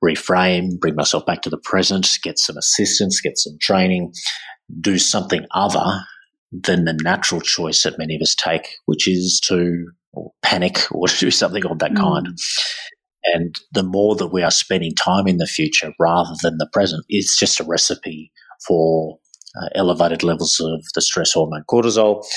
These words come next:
Speaker 1: which over time reduces our serotonin and happiness. And, you know, it, it's not for a happy life.
Speaker 2: You had an opportunity, Stuart, to confront the way that you were living your life, and that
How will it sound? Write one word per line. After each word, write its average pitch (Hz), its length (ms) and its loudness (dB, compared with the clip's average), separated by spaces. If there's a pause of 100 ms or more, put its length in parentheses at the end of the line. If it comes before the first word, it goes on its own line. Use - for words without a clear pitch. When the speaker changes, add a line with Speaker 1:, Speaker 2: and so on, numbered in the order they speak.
(300)
Speaker 1:
which 95 180 0
over 87 200 4
time 82 600 0 (200)
reduces 82 800 2 (200)
our 78 160 0
serotonin 90 760 2
and 78 120 -2
happiness. 92 720 2
And, 80 400 -4 (420)
you 82 80 -2
know, 78 100 -4
it, 85 140 2
it's - 260 0
not - 140 0
for - 120 -2
a - 60 0
happy - 180 0
life. - 400 -2 (640)
Speaker 2:
You 254 260 4
had 269 180 2
an 202 80 4
opportunity, 175 640 0
Stuart, - 460 -6
to - 160 -6
confront 160 420 -2
the 165 80 -2
way 156 200 -2
that - 100 -8
you 151 140 -4
were 151 80 -2
living 151 420 0
your 147 160 -2
life, - 460 -4
and 165 180 -4
that - 100 -4